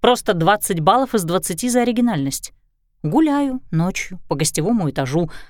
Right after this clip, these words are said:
Каприз у меня такой неожиданный. Неужели не ясно? "Привет, Дан". Скользнула взглядом по рассыпанным в беспорядке чуть влажным волосам, голому торсу, полотенцу.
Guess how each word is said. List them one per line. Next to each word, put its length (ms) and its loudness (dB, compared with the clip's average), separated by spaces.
Каприз 500 0
у 20 2
меня 220 2
такой 300 -2
неожиданный. 760 -2
Неужели 420 2
не 160 2
ясно? 420 -2
"Привет, 480 -4
Дан". 460 -4
Скользнула 520 0
взглядом 460 2
по 100 -2
рассыпанным 600 -2
в 80 -6
беспорядке 580 -4
чуть 240 -8
влажным 480 0
волосам, 540 0
голому 500 2
торсу, 580 -4
полотенцу. 800 -4